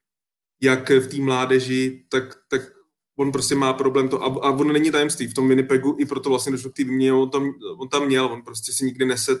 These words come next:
eh, s kapitánem Wheelerem, se Scheiflem,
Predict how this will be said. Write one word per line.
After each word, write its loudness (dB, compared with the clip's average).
eh, 0
s -10
kapitánem -4
Wheelerem, -2
se 0
Scheiflem, 0